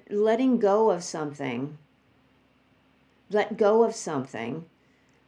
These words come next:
what are you gonna put in its place? So I was saying, if you have that awful, harsh, let's say, self-judging, self-loathing that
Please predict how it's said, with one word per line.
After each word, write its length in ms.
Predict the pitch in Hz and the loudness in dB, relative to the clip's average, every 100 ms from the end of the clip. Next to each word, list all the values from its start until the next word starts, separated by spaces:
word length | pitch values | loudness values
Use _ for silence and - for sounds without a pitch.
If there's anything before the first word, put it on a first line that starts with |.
| _ - | _ -12
what 360 | 185 196 226 | -2 2 4
are 40 | 269 | 6
you 180 | 262 | 4
gonna 180 | 240 220 | 4 0
put 240 | 220 214 190 | -2 -6 -6
in 80 | |
its 160 | 196 185 | -6 -8
place? 360 | - 254 170 170 | -8 -6 -4 -4
So 120 | 196 | -2
I 40 | |
was 120 | 190 | -2
saying, 240 | 247 240 214 | -2 0 2
if 180 | 202 220 | 0 -2
you 120 | 208 | -4
have 300 | 208 208 185 | -4 -4 -2
that 260 | 190 - - | -4 -4 -6
awful, 400 | 190 202 196 180 | -6 -6 -6 -8
harsh, 680 | 180 - 202 202 196 - - | -10 -8 -4 -4 -4 -12 -8
let's 220 | 202 185 | -8 -6
say, 180 | 208 185 | -4 -4
self-judging, 1400 | 175 - 180 180 180 - - 185 170 175 170 160 156 - | -4 -4 -2 -2 -8 -14 -6 -4 -4 -6 -6 -6 -10 -12
self-loathing 1080 | - - 180 170 - 170 165 170 160 151 151 | -14 -6 -2 -4 -4 -2 0 0 -4 -6 -4
that 340 | 147 143 139 | -2 0 -2